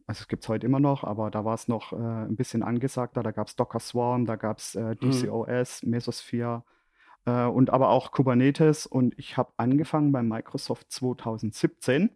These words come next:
Speaker 1: Da gab's noch den Azure Container Service, also ist der Vorgänger von, äh, von dem A K S.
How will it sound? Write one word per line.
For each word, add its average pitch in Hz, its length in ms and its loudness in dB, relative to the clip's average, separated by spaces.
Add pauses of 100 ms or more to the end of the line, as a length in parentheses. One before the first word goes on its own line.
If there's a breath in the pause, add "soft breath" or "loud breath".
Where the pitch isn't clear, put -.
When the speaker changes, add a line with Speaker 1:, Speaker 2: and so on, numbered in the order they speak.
(1200 soft breath)
Speaker 1:
Da 120 100 -2
gab's 131 240 2
noch 143 120 6
den 131 180 6
Azure 123 200 2
Container 135 440 4
Service, 151 340 2
also 120 180 2
ist - 140 -4
der 117 60 4
Vorgänger 147 580 2
von, 127 440 0
äh, 123 360 -6
von 113 160 -4
dem 117 160 0
A 113 80 -4
K - 140 -8
S. - 320 -6